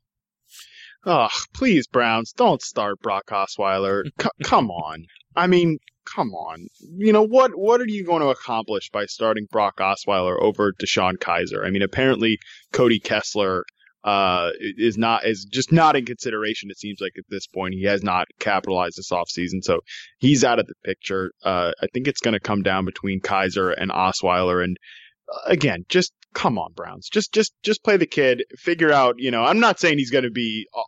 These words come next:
Speaker 1: awesome or anything. Definitely gonna take his lumps, but, like, what are you gonna get out of Brock Osweiler? You know, I just, I just do not, like, I will believe Brock Osweiler is gonna start week one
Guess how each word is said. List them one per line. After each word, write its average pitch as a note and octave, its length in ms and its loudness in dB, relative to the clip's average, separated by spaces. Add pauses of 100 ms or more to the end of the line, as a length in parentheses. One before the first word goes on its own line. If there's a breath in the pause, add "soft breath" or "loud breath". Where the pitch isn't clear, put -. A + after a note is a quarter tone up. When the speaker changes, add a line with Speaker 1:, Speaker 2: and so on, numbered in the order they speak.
Speaker 1:
awesome C3 460 2
or A2 80 -6
anything. A2+ 480 -6
Definitely F3+ 260 0
gonna C#3 140 2
take - 240 -4
his G#2+ 140 -16
lumps, A#2 280 -2
but, C3 140 0
like, C#3 180 -2 (380 soft breath)
what D#4 140 -2
are C#4 40 4
you A3 60 2
gonna D#3+ 100 4
get A#2+ 180 0
out G2+ 120 -2
of G2 60 -10
Brock F#2+ 260 -6
Osweiler? G2+ 580 -4
You C3+ 80 2
know, C#3+ 120 4
I D#3 100 2
just, G3+ 260 -2
I F#3+ 140 4
just F#3 260 -6
do E3 220 0
not, D3+ 180 0
like, D#3 200 -2
I G3 160 2
will A3+ 160 0
believe D#3 580 -4
Brock C#3+ 280 4
Osweiler C3 440 0
is A#2 80 -4
gonna A2 160 -8
start A#2+ 380 0
week A#2 240 -8
one G#2 340 -4